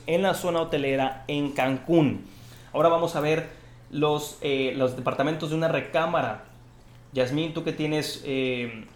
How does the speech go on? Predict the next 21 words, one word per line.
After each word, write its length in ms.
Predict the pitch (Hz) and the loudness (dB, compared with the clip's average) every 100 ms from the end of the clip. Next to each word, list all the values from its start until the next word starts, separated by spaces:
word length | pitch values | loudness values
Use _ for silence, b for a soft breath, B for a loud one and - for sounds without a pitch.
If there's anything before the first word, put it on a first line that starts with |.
| - | -18
y 60 | - | -8
que 100 | 127 | -4
nos 180 | 120 131 | -4 -6
estu-, 180 | 120 - | -8 -8
estuviste 380 | - 143 147 | -4 -4 -4
siguiendo 440 | 139 127 139 147 147 | -6 -4 -2 -2 -2
y 40 | |
nos 240 | 131 - - | -4 -8 -10
estuviste 840 | 143 - 131 131 - 156 139 - - - - - - - | -10 -6 -4 -4 -2 -2 -2 -4 -12 -20 -20 -20 -12 -10
acompañando 560 | - 123 123 131 143 | -4 -4 -2 -2 0
en 60 | 139 | -2
los 140 | 131 | -2
talleres, 480 | 127 123 139 143 143 - B B B B - | -4 -2 0 0 -4 -10 B B B B -14
tú 180 | 147 147 | -10 -6
tienes, 640 | 156 143 143 143 143 - - | -4 -2 -2 -4 -6 -10 -10
eh, 760 | 143 131 131 131 131 131 131 - - - - - - - - - - - - - - - | -4 -2 0 0 -2 -2 -4 -8 -16 -20 -20 -20 -20 -20 -20 -20 -20 -20 -20 -20 -20 -14
una 200 | 143 139 | -4 -2
recámara 720 | 131 123 - 151 170 180 - - | -2 -2 0 2 2 -2 -4 -8
que 80 | 135 | -8
puedes 340 | - 139 139 | -2 0 0
dormir 540 | 131 120 131 139 139 | 0 -2 -2 -2 -4